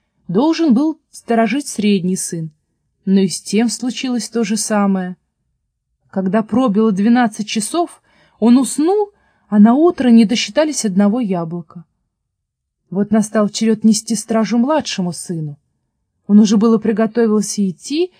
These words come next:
но король не очень ему доверял и подумал, что этот справится с делом ещё меньше, чем его братья,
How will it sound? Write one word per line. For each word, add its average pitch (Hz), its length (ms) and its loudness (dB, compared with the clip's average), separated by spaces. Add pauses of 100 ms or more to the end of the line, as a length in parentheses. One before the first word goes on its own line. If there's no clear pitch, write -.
(300)
но - 140 4
король 277 340 0
не 254 140 4
очень 226 400 2
ему 202 200 6
доверял 226 440 2
и 214 60 2
подумал, 214 440 2
что - 280 -4
этот 269 260 -4
справится 254 500 -4
с 202 60 -2
делом 233 320 0
ещё 240 300 -2
меньше, 254 400 2
чем 180 240 -4
его 190 240 0
братья, 170 540 -6